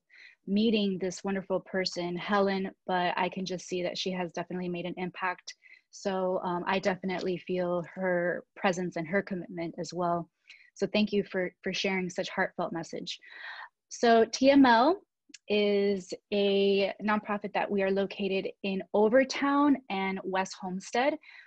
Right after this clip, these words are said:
We are actually celebrating our twenty-fifth year anniversary this year.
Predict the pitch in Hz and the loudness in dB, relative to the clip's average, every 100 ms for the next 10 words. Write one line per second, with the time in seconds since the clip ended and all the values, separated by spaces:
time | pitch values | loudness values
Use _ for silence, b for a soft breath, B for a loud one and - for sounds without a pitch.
0 | B 202 202 - 208 202 247 233 233 - | B 2 4 4 2 0 0 0 0 -2
1 | 202 196 202 196 196 - 185 185 - - | -2 0 0 0 -2 -4 -4 -4 -8 -6
2 | 254 277 285 302 302 - 220 220 - 185 | 0 0 2 0 0 -2 0 0 -4 -2
3 | 196 196 180 190 185 180 180 - 175 170 | 2 2 0 -2 -4 -2 -4 -4 -6 -6
4 | 170 - - 143 123 | -8 -10 -8 -8 -8